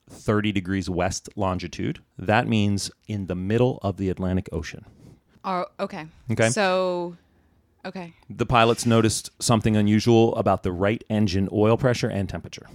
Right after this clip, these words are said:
Speaker 1: So they have a little,
Speaker 2: Mm-hmm.
Speaker 1: they, they, they noticed something unusual.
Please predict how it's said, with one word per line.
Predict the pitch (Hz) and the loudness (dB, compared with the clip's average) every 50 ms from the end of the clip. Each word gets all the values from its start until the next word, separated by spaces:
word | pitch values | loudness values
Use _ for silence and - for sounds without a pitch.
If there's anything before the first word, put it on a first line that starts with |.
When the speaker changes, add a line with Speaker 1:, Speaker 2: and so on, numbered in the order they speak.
| - - - _ - - | -20 -20 -20 _ -6 -2
Speaker 1:
So | 120 | 0
they | 113 113 | 2 2
have | 104 101 | 2 2
a | |
little, | 101 104 104 104 104 104 | 0 2 2 2 2 2
Speaker 2:
Mm-hmm. | - - 110 | 0 0 0
Speaker 1:
they, | 113 113 113 - - 123 117 113 113 | 0 0 0 0 0 2 2 2 2
they, | - 120 120 117 | 2 0 0 0
they | 107 - 131 135 | 0 2 2 4
noticed | 131 127 123 - | 4 4 4 2
something | - 117 101 - 98 92 | 2 -2 0 0 -2 -4
unusual. | 87 87 85 85 82 87 87 - | -2 -4 -4 -4 -6 -8 -10 -12